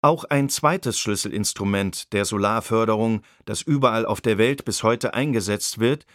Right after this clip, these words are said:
ist damals in den U S A quasi erfunden worden. Der Erlass verbindlicher Regeln für die Einspeisung des sauberen Stroms ins öffentliche Netz. In einem Gesetz zur Regulierung des Energiemarkts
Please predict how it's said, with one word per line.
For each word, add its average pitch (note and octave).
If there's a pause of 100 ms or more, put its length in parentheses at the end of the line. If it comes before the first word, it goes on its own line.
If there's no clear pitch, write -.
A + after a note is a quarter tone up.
(220)
ist -
damals C3+
in C3
den C3+
U D3
S -
A B2
quasi G#2+
erfunden A#2
worden. F2 (540)
Der C#3
Erlass D3
verbindlicher C3
Regeln A2+
für A2+
die G#2+
Einspeisung A#2
des A2
sauberen A2+
Stroms A#2+
ins -
öffentliche A2
Netz. G#2+ (840)
In D3+
einem D#3
Gesetz C#3
zur A#2
Regulierung A2+
des G#2
Energiemarkts G#2+